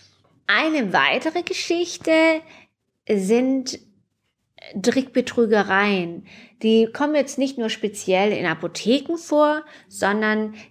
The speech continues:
die sind natürlich auch überall im Geschäft zu Hause. Und da muss man aufpassen, dass man sich wirklich immer konzentriert, wenn man Geld rausgibt, weil das ist denen ihre Masche,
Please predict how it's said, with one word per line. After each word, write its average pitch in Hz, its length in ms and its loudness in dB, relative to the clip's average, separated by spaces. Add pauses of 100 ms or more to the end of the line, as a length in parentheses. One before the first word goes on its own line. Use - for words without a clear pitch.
(100)
die 214 120 4
sind 220 340 2
natürlich 214 680 0
auch 190 400 2 (100)
überall 190 600 4
im - 220 -4
Geschäft - 540 -8
zu 185 160 -4
Hause. 214 580 2 (480)
Und 220 540 2 (220)
da 208 340 0
muss 208 240 -2
man 196 160 0
aufpassen, 233 1000 -2 (280)
dass 220 240 -2
man 226 160 0
sich 208 240 -2
wirklich 254 540 0
immer 311 260 4
konzentriert, 285 840 -4
wenn 208 100 0
man 190 160 -2
Geld 190 380 -2
rausgibt, 254 1040 -2 (420)
weil 220 300 2
das 247 180 0
ist 247 200 0
denen 240 180 4
ihre 202 240 0
Masche, 247 600 -2